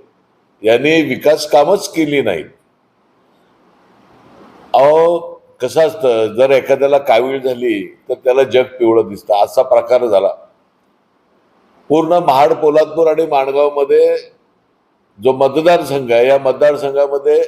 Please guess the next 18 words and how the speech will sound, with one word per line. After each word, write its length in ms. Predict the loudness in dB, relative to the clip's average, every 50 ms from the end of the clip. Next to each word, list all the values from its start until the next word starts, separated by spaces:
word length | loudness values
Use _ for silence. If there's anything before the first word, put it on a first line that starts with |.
| -6 -12 -20
साडेतीन 680 | -18 -12 -4 0 0 0 2 2 0 -2 -2 -8 -10 -10
ते 120 | -8 -8 -8
चार 320 | -6 -2 0 2 2 2 0 0
हजार 440 | -4 -6 -6 -2 2 2 2 2 0
कोटीची 500 | -2 -6 -8 -8 -8 -10 -16 -20 -18 -16 -8
कामं 320 | -4 -2 -2 -2 -2 -6
झाली 300 | -8 -8 -10 -12 -12 -18 -20 _ _ _ _ _ _ _ _ _ _ _ _ _ _ _ _ _ -2
आणि 360 | -2 0 2 2 2 2 2 0 -2 0
त्याचं 380 | 0 0 2 2 4 4 4 4
हे 220 | 2 0 0 -2
जाडं 400 | -2 -2 0 0 2 2 0 0
पुस्तक 440 | -2 -4 -6 -12 -12 -6 -2 -2 -2 -2 -2 -8 -18 -20 -20 -20 -20 -20 -20 -20 _ _ _ _ _ -20 -20 _ _ _ _ -6
आपण 240 | -4 -2 -2 0 0
निवडणुकीच्या 680 | 0 0 0 0 0 -2 -4 -4 -4 -6 -4 0 0 0
पूर्वीच 420 | 0 0 -2 -2 0 0 0 0 -2
प्रसिद्ध 500 | -4 -4 -4 -4 -6 -10 -8 -4 -4 -4
केलेलं 400 | -4 -6 -12 -10 -10 -12 -12 -12
आहे. 100 | -16 _